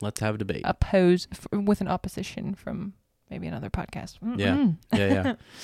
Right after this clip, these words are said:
Speaker 1: Uh, so the, the dog on the cover of Death Omens in Flourish and Blots, right? The dog in the shadows of Magnolia Crescent, uh, Lavender Brown clapped her hands over her mouth. So the Grim is known by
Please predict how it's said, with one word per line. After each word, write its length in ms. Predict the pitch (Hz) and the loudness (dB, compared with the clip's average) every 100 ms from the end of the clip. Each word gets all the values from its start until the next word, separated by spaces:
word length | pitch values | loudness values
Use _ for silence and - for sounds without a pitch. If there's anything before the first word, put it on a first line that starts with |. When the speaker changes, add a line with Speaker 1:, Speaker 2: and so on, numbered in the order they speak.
| - - - | -18 -18 -6
Speaker 1:
Uh, 440 | - 139 135 131 110 | 4 6 8 6 4
so 460 | - 165 147 143 - - | 4 6 6 4 -4 -6
the, 560 | 127 139 135 127 123 107 | 2 4 6 6 6 4
the 80 | 123 | 4
dog 180 | 143 | 6
on 60 | 143 | 6
the 80 | 123 | 6
cover 280 | 127 117 117 | 6 6 4
of 320 | 110 110 98 | 4 2 2
Death 240 | 113 110 - | 0 0 0
Omens 440 | 117 120 113 110 | 2 4 4 4
in 160 | 104 104 | 2 0
Flourish 320 | - 110 98 | 2 2 2
and 100 | 104 | 0
Blots, 400 | 98 113 117 - | 4 6 4 4
right? 240 | 101 107 104 | 2 2 2
The 60 | |
dog 420 | 98 101 107 107 - | 0 4 6 4 2
in 180 | 110 | 2
the 60 | 104 | 2
shadows 540 | - - 101 104 107 | 0 -2 2 4 2
of 160 | 107 98 | 2 0
Magnolia 540 | 107 98 101 104 101 - - | 0 2 4 4 2 -4 -6
Crescent, 680 | - 113 - 117 110 - - | 0 2 4 2 0 -4 -4
uh, 200 | 101 98 | 0 2
Lavender 300 | 104 104 104 | 2 2 2
Brown 260 | 98 98 | 4 2
clapped 320 | - 110 101 110 | 0 0 0 0
her 60 | |
hands 200 | 101 101 | 0 0
over 120 | 95 95 | 2 0
her 60 | |
mouth. 380 | 92 104 110 107 - - - - _ | 2 4 4 2 -4 -20 -20 -20 _
So 640 | - - 127 120 117 113 - _ _ _ _ | 0 4 6 8 6 4 -2 _ _ _ _
the 140 | 131 127 | 2 2
Grim 400 | 113 127 202 190 | 6 8 8 8
is 140 | 123 107 | 6 6
known 320 | 113 117 120 | 6 6 6
by 320 | 104 98 98 | 4 4 2